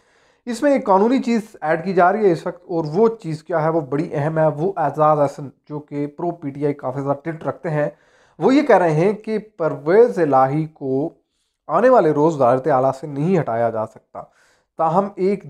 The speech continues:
दिन में दो इजलास भी हो सकते हैं। अब ये एक ऐसी पॉसिबिलिटी है जिसका सहारा कानूनी बुनियादों पर, तकनीकी बुनियादों पर इस वक्त पंजाब के अंदर गवर्नर पंजाब भी ले सकते हैं, जिसके हवाले से इस वक्त नून लीग की जो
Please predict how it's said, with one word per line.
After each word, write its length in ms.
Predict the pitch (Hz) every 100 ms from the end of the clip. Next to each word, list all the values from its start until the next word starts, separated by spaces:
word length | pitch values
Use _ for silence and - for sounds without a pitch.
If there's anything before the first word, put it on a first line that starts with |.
| 127
दिन 140 | 170 190
में 260 | 185 151
दो 280 | 143 156 185
इजलास 440 | 147 131 135 135 -
भी 140 | 151 185
हो 140 | 120
सकते 360 | - 120 _ _
हैं। 120 | _
अब 140 | 156
ये 180 | 151 247
एक 140 | 240 160
ऐसी 220 | - 180
पॉसिबिलिटी 600 | - 135 - 143 139 180
है 120 | 135
जिसका 300 | 127 127 151 131
सहारा 400 | 131 127 139 143
कानूनी 400 | - 123 131 170 160
बुनियादों 400 | 127 123 123 139
पर, 120 | 131 - _
तकनीकी 380 | 190 240 226 226
बुनियादों 360 | 160 127 120 131
पर 220 | 123 - _ _ _ _ -
इस 260 | 220 220 185
वक्त 260 | 170 - _ _ _
पंजाब 460 | 151 131 143 180 185
के 180 | - 175
अंदर 360 | 156 151 156 151 -
गवर्नर 460 | 131 135 139 143 143
पंजाब 400 | 123 117 123 135
भी 140 | 147
ले 120 | 160 151
सकते 300 | 147 _ 143
हैं, 160 | 151 _ _ _ _
जिसके 400 | 139 160 _ 160
हवाले 360 | 123 123 127 139
से 240 | - 156 175
इस 240 | 156 _
वक्त 140 | 139 _ _ 139
नून 300 | 135 156 147
लीग 200 | 131 147
की 280 | 147 151 147 160
जो 180 | 135